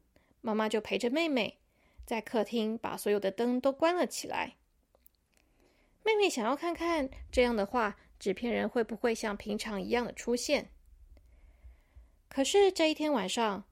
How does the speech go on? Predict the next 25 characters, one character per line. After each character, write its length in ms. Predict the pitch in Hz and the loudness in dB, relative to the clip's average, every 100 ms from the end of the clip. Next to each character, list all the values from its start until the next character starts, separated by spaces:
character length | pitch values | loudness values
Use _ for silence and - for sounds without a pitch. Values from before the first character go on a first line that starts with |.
| _ | _
妈 80 | - | -2
妈 160 | 226 233 | 0 0
陪 160 | 220 | 0
着 140 | 190 220 | 2 2
妹 180 | 294 294 | 2 2
妹 340 | 226 190 196 | 2 0 -4
一 120 | - 302 | -6 -4
直 160 | 302 | -4
等 240 | - 196 208 | -2 -2 4
到 240 | 285 381 | 6 6
了 120 | 349 | 6
晚 180 | 254 185 | 2 0
上 180 | 262 254 | 0 -2
十 200 | - - | -2 0
二 260 | 330 370 | 4 4
点， 320 | - 185 - 214 _ _ _ - _ _ _ _ | 2 -2 -4 -10 _ _ _ -20 _ _ _ _
整 160 | - 254 | 4 6
个 80 | 330 | 4
客 220 | - 403 | 4 2
厅 240 | 349 359 | 4 0
都 100 | 359 | 0
黑 220 | 339 247 240 | 0 0 -2
漆 180 | - 247 | -4 -4
漆 220 | - 240 | -2 0
的， 280 | 220 202 | 0 0